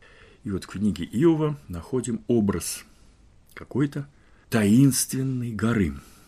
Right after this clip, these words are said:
Послушаем, как звучит этот стих. «Восшед на гору высокообрывистую. Он, Бехемот, сотворил радость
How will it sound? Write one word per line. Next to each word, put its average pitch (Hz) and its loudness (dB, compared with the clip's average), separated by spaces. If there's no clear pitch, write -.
Послушаем, - -8
как 92 -10
звучит 85 -12
этот - -14
стих. - -12
«Восшед 127 0
на 113 0
гору 131 6
высокообрывистую. 107 -2
Он, 170 6
Бехемот, 127 -10
сотворил 131 0
радость 123 -2